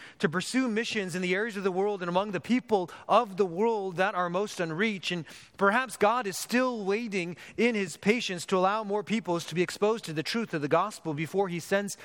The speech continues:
his son back to this earth. But the main point in verse ten is not to set some kind of condition upon God before he can act.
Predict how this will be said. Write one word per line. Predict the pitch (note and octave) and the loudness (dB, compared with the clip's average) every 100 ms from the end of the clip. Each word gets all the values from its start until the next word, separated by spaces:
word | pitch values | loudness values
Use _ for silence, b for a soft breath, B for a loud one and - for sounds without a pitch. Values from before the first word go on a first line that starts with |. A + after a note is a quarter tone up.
| B B | B B
his | C#3+ | -2
son | G3+ F#3+ | 0 0
back | C#3+ F3 F3 | 2 0 0
to | D3+ | -8
this | C3+ - | -6 -2
earth. | D3 A2 _ _ _ _ _ _ _ _ _ _ B B B | -4 -4 _ _ _ _ _ _ _ _ _ _ B B B
But | F3+ | 2
the | |
main | G3+ D4 D4+ | 2 0 0
point | D4 A#3+ | 0 2
in | G#3+ | 0
verse | G#3 A3 | -2 -2
ten | - A#3+ G#3 | 2 2 2
is | F3 | 0
not | B3 D4 | -2 0
to | A#3+ | -2
set | C4 B3+ - B | 2 0 0 B
some | - B3 B3+ | 0 2 2
kind | - A3 A#3+ G#3 | 0 0 0 -2
of | E3+ | -4
condition | F#3 E3 G#3+ A#3 A#3+ F3 | -4 0 0 0 -2 -2
upon | D#3 E3 G#3+ A3 A3 | -2 -2 2 2 2
God | F3 G#3 G#3 | 2 2 0
before | E3 D3 G#3+ | -4 0 0
he | F#3+ | 0
can | F3+ E3+ | -2 0
act. | E3+ E3 C3+ - - | 0 0 -6 -20 -20